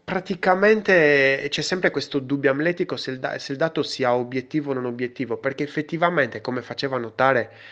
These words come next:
eh, anche, mm, Fabio Bianconi, perché poi questo argomento del dato l'hanno un po' ripreso tutti quanti, visto che comunque l'intelligenza artificiale si fonda sui dati,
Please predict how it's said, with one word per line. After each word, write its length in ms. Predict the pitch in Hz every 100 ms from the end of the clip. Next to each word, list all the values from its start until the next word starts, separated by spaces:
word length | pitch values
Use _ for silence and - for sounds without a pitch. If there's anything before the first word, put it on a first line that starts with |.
| - -
eh, 580 | 135 123 123 117 113 123
anche, 960 | 131 143 147 143 127 117 113 110 110
mm, 300 | 110 110 110 107
Fabio 280 | 123 120
Bianconi, 580 | 120 117 120 143 123 107
perché 240 | 107 - 110
poi 260 | 120 120
questo 240 | - 113 117
argomento 380 | 113 113 110 113
del 180 | 110
dato 220 | 110 117 113
l'hanno 220 | 107 107
un 80 | 110
po' 100 | 120
ripreso 420 | 117 113 107 110
tutti 260 | 110 110 131
quanti, 380 | 113 104 104
visto 260 | 107 104 113
che 120 | 107
comunque 400 | 104 107 101 -
l'intelligenza 540 | 117 107 104 107 107 107
artificiale 580 | - - - 107 - -
si 220 | - 117
fonda 380 | - 104 107 110
sui 200 | - 120
dati, 480 | 107 - - 170